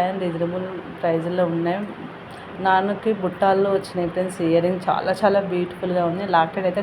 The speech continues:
చాలా బాగుంది ఫ్రెండ్స్, మిస్ చేసుకోకండి. నెక్స్ట్ వచ్చేసి లాంగ్ and షార్ట్ కలెక్షన్స్ ఫ్రెండ్స్, రీజనబుల్ ప్రైస్‌లో ఉంది.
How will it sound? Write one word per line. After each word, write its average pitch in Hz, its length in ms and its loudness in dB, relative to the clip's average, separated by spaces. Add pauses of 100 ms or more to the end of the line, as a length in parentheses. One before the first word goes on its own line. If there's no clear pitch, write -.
చాలా 165 300 8 (100)
బాగుంది 165 400 2
ఫ్రెండ్స్, 196 260 -4 (100)
మిస్ 165 200 -2
చేసుకోకండి. 175 640 -2 (100)
నెక్స్ట్ 180 240 -4
వచ్చేసి 190 300 -4 (120)
లాంగ్ 170 320 2
and 190 220 -4
షార్ట్ 165 340 2
కలెక్షన్స్ 175 600 -2
ఫ్రెండ్స్, 190 260 -4 (160)
రీజనబుల్ 175 420 -2
ప్రైస్‌లో 170 400 0
ఉంది. 170 160 0